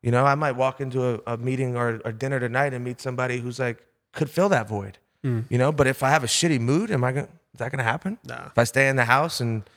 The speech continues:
Speaker 1: complain about it to myself, is that gonna happen?
Speaker 2: Yeah.
Speaker 1: No. You know, so that's, that's where I've, that's why I focus on what I focus on. That's why I changed what I, the content and the things that I read and shit. Like, I don't really read, I'm reading about shit, like,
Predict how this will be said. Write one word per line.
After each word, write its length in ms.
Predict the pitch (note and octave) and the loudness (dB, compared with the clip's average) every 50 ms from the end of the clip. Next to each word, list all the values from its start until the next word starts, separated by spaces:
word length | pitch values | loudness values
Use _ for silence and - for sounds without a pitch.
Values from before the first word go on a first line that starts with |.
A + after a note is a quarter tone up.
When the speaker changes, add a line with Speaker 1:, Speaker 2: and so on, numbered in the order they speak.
| _ _ _ _ | _ _ _ _
Speaker 1:
complain 440 | - B2 A2+ - - A#2+ A#2+ B2+ C3+ | -8 -6 -6 -4 0 0 2 2 2
about 260 | C3+ D3 D3 D#3 E3 | 2 4 4 4 2
it 100 | E3+ - | 0 -2
to 80 | - C3 | -2 0
myself, 480 | B2 A#2 A2+ - - - B2 D#3+ - - | 0 0 0 2 0 0 0 0 -2 -2
is 60 | C#3+ | -2
that 140 | D#3+ E3 D#3 | -2 -2 0
gonna 140 | E3+ F3 F3+ | -2 -4 -4
happen? 340 | F#3 F#3+ F#3 - F#3+ F3+ F3+ - - | -4 -4 -6 -8 -10 -10 -10 -14 -14
Speaker 2:
Yeah. 60 | - - | -10 -8
Speaker 1:
No. 220 | E2 E2 F2 - - _ _ _ | -8 -8 -8 -12 -14 _ _ _
You 120 | - A#2 A2 | -2 0 2
know, 180 | G#2+ G#2+ B2+ | 2 2 2
so 360 | D3 - - B2 A#2 A2+ G#2+ G#2+ - - _ _ _ _ _ _ | 0 -2 -2 0 0 0 -2 -4 -8 -18 _ _ _ _ _ _
that's, 420 | - D3+ E3 D#3+ - - - - - _ _ _ | 2 2 2 0 -4 -12 -18 -20 -20 _ _ _
that's 240 | - D#3+ F3 E3+ - | 4 4 4 4 0
where 160 | D#3 D#3+ D3 | 2 4 4
I've, 440 | C3+ B2+ C3 C3 C3 C3 C3 - - - - _ _ _ _ _ _ - | 6 6 6 4 4 2 0 -4 -10 -18 -20 _ _ _ _ _ _ 2
that's 220 | D3 D#3 - - | 4 4 4 0
why 420 | B2 C3+ C3+ C3 B2+ B2 A#2+ A#2+ | 0 2 2 4 4 2 2 2
I 40 | B2 | 0
focus 380 | A#2 - B2 A#2+ A#2 - A#2+ - | -2 0 -2 0 0 -2 -2 -2
on 120 | B2+ A2+ | -2 0
what 100 | A2+ A2+ | 2 2
I 80 | G#2+ G#2+ | 0 0
focus 400 | - - A2 - B2 B2 - - | 0 -2 -2 -2 -4 -4 -4 -2
on. 280 | B2+ C3 C#3 D3 C#3+ - _ | -2 -2 -2 -2 -6 -6 _
That's 180 | A#2 G#2 - G#2+ | -8 -6 -4 0
why 340 | A2 A2 A2 G#2+ G#2+ G#2+ | 2 2 4 4 2 0
I 60 | G#2 G2+ - _ _ _ _ _ | -2 -4 -8 _ _ _ _ _
changed 500 | - - - A2 A2 A2 A2 G#2 G2+ - | -4 0 0 2 2 2 0 -2 -4 -2
what 140 | A2 A2 G#2+ | 0 2 2
I, 160 | G#2+ G#2 G2+ | 2 2 2
the 100 | G2 G#2+ | 0 -4
content 600 | - - - G#2+ G#2 G#2 - - A#2 A2 A2 A2 | -8 -4 -2 -2 -2 -2 0 0 0 2 2 0
and 240 | G#2+ G#2 G2+ G#2 G2 - - - _ _ | 0 -2 -2 -4 -6 -10 -18 -20 _ _
the 60 | - G#2 | -16 -4
things 260 | - A#2 A2 G#2 G2 | -2 0 0 0 0
that 100 | G#2+ G2+ | 2 2
I 60 | G2+ | 2
read 400 | G2+ G2 G2+ G#2 G#2 A2 A2+ G#2+ | 2 2 0 0 2 2 0 0
and 120 | G#2+ G#2+ | 0 -2
shit. 260 | - - - B2 - G2+ | -2 0 0 0 0 0
Like, 160 | A2 G#2+ - | 0 2 2
I 40 | C3 | 2
don't 140 | D3+ D3+ | 2 2
really 180 | D3 D#3+ D3 B2+ | 2 0 0 0
read, 460 | A2+ G#2+ A#2+ A#2+ A#2+ A#2+ A2+ G#2+ - _ _ _ _ _ _ _ _ | 0 0 -2 -2 0 -2 -2 -4 -6 _ _ _ _ _ _ _ _
I'm 160 | - C3 D3 | -2 0 2
reading 220 | D3+ E3 E3 D#3 C3+ | 2 2 2 2 2
about 240 | B2 B2 A2+ A2 - | 2 2 2 2 0
shit, 280 | - - - A2+ - | -2 0 0 0 2
like, 200 | A2+ A2 G2 - | 2 2 0 0